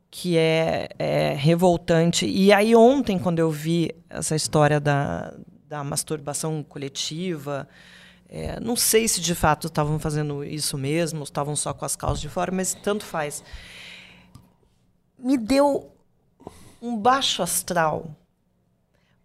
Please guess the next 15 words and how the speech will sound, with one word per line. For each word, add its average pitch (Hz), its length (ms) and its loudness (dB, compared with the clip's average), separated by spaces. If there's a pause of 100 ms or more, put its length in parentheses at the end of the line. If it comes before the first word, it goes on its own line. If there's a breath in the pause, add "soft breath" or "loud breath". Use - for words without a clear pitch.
porque 247 800 -2 (100)
semana 240 480 4
sim, 240 320 2
outra 233 300 2
também, 196 640 -2 (120)
a - 120 -6
gente 208 240 0
se - 100 -2
depara 185 380 0
com 180 180 -6
casos 156 400 -4
desse - 340 -8
aqui 151 120 -8
no 151 80 -6
Brasil. 156 580 -10